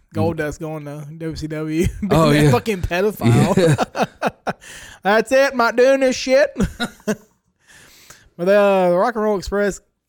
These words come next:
Speaker 1: retained the tag team championship for via disqualification.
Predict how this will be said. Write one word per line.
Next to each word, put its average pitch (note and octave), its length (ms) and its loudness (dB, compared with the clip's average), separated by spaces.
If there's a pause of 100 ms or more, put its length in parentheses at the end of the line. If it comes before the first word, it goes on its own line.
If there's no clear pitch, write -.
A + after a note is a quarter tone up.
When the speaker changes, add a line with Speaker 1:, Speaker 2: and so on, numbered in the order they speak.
(240)
Speaker 1:
retained D#3+ 800 -8 (580)
the D#3 220 -8
tag F3+ 260 -8
team F#3+ 160 -12
championship D#3+ 680 -12
for D3+ 200 -12
via E3+ 240 -10
disqualification. E3+ 880 -16